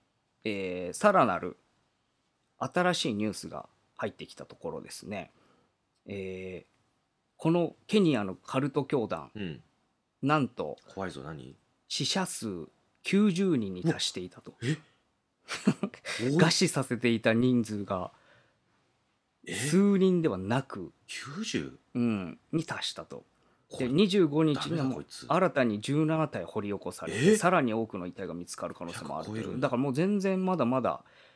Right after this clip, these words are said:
Speaker 1: いくつあるかわかんないってことですよね。で、遺体の大多数が子供で、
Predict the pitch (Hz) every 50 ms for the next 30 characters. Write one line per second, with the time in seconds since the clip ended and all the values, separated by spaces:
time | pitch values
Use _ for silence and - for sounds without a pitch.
0 | _ _ _ _ _ _ _ _ _ _ _ - 160 143 - - - - 135 113
1 | 98 - - - _ _ _ _ - 120 107 - - 87 87 - - _ - -
2 | 175 165 135 110 95 82 80 - _ _ - - - - _ _ - - - _
3 | - - - - - - - - 71 67 60 - _ _ _ _ _ _ _ _
4 | _ _ _ _ - 123 120 127 123 - 214 202 208 202 196 165 143 147 175 190
5 | 190 - 190 180 - - 196 165 131 135 196 220 135 90 - - - - 123 -
6 | 139 160 160 160 156 165 185 143 90 -